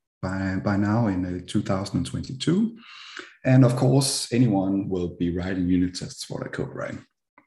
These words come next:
So our job as a student here in exercise number one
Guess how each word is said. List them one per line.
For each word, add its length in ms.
So 340
our 180
job 380
as 120
a 40
student 420
here 320
in 200
exercise 640
number 220
one 520